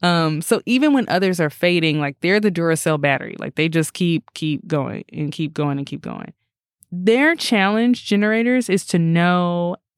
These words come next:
how and where best to apply this enormous energy. So their strategy is actually to respond.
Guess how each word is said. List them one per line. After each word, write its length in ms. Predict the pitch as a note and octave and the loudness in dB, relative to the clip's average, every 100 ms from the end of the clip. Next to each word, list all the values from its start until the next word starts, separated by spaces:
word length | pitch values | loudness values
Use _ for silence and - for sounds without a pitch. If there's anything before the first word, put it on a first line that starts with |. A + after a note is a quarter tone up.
| _ | _
how 600 | - - - F#3 F#3+ G3 - | -14 -10 0 2 4 2 2
and 400 | F3+ D#3 C#3+ C#3+ | 2 2 2 0
where 680 | D3+ D#3 D#3 C#3+ C#3 C3+ D3+ - | 0 2 2 0 -2 -8 -12 -12
best 840 | C3+ E3 C#3+ C3+ - - - - _ - | -2 2 2 -2 -6 -10 -12 -20 _ 0
to 180 | F#3 | 0
apply 800 | C#3 - - D#3 D3 C3+ C3 D3+ - | 0 -4 -4 0 2 0 -4 -10 -6
this 280 | E3 E3 - F3 | 0 0 0 2
enormous 1080 | D#3+ D3 D3 D3+ D3+ D3+ D3+ D3 C#3+ C#3 - | 2 4 2 2 2 0 0 -2 -4 -6 -8
energy. 560 | C#3 C#3+ - - - _ _ _ _ _ _ _ _ _ | -8 -8 -14 -16 -18 _ _ _ _ _ _ _ _ _
So 800 | - - F3+ E3 D#3+ D#3 D3 D3 - _ | -4 0 2 4 4 2 0 -2 -8 _
their 440 | D#3 D#3 G3+ B3+ | -2 2 4 4
strategy 1000 | C4 - D#3 C#3+ C#3 - - C#3+ C#3 - - | 2 2 0 0 -4 -6 -8 -8 -8 -10 -6
is 180 | D#3 - | -6 -4
actually 400 | D#3 D#3 D#3 C#3+ | -8 -6 -6 -6
to 240 | - D#3 C#3 | -4 -4 -4
respond. 1000 | C3+ - - C#3 - - - D3+ - | -6 -8 -8 -10 -10 -14 -18 -20 -20